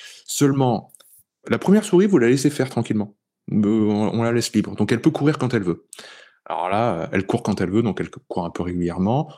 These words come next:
On voit tous ces marqueurs biologiques qui s'améliorent. Euh, les triglycérides, euh, sa gestion de la glycémie, les hormones,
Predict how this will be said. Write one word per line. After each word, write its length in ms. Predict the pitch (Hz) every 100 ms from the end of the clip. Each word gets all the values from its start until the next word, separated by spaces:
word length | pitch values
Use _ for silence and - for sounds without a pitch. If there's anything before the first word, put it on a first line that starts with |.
| -
On 100 | 113
voit 340 | 127 147 147 -
tous 220 | 226 226
ces 300 | - 165 160
marqueurs 400 | 127 123 - 127
biologiques 420 | 123 117 117 135
qui 120 | -
s'améliorent. 520 | 110 107 95 85 - _ _ _ - _ 90
Euh, 160 | 90
les 140 | 87 98
triglycérides, 840 | - 104 101 - 98 95 101 104
euh, 220 | 92 87
sa 160 | 85 92
gestion 260 | 92 -
de 60 | 95
la 80 | 92
glycémie, 640 | 95 95 101 95 95 98
les 200 | 92 95
hormones, 400 | 90 95 101 107